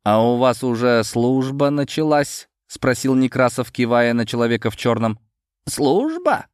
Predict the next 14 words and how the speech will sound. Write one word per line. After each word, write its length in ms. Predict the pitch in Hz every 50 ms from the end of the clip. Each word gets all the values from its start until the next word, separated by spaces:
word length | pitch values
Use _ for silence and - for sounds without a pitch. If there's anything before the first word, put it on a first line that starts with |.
| _ _
растерянно 640 | - 117 110 98 87 - - - 101 90 90 90 87
повторил 420 | 87 87 - - 98 92 95 90 87
Елисей. 480 | 85 90 90 92 85 - - 90 80 78
«Так 300 | _ 262 233 - - - - _
это... 440 | - 233 220 - - 190 185 165 - - _ _
да, 680 | _ 196 240 320 330 262 196 120 85 78 71 - - - _ _
скоро 640 | - - - - 196 170 170 127 104 98 90 92 -
начнётся. 720 | 147 175 160 - - 185 180 113 80 - - - 82 82 -
Вот, 320 | - 175 240 233 - - -
готовимся». 1000 | 113 120 165 165 - - 185 175 135 107 90 90 85 78 - - - 85 80 - - _ _ _ _ _ _ _ _ _ _
«Нового 560 | - 98 107 120 123 123 120 123 120 117 120 113
батюшку 540 | 104 127 156 190 - 170 - - - 98
вам 200 | 87 87 82 80
выписали?» 640 | 78 80 78 - 82 - - - 78 73 73 73